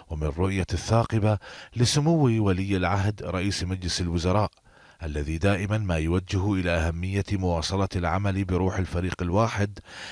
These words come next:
لتعزيز البيئة التنافسية وجعلها أكثر انفتاحًا من خلال عمق القرارات الرسمية والتشريعات والقوانين المرنة التي من المؤكد أن تتكفل بتنويع القاعدة الاقتصادية في المملكة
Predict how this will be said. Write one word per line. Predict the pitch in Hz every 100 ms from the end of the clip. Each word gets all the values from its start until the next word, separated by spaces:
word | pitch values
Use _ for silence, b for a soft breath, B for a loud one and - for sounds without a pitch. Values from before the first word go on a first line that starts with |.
| B
لتعزيز | 120 127 120 120 175 127
البيئة | 92 95 92 98
التنافسية | 95 - 92 85 87 - 113 80 - B B B
وجعلها | 80 80 92 95 95 85 85 101
أكثر | - 101 85
انفتاحًا | 80 85 - 117 98 110 104 - B B -
من | 127
خلال | - 135 151 156 113
عمق | 98 98 104
القرارات | 101 92 90 87 95 -
الرسمية | 90 85 - 98 98 95 95
والتشريعات | 85 - 90 90 90 90 101 101 98 B B B B
والقوانين | 82 - 85 80 87 110
المرنة | 87 87 95 117 113 - 110 B B B
التي | 69 73 - 90
من | 87
المؤكد | 90 90 87 107 - 92 92 - B B 110
أن | 123
تتكفل | 123 123 - 147 - 135 98
بتنويع | 90 95 90 92 95
القاعدة | 92 - 92 82 98 95
الاقتصادية | 87 82 92 - 90 95 104 92
في | 82 82
المملكة | 90 127 123 117 120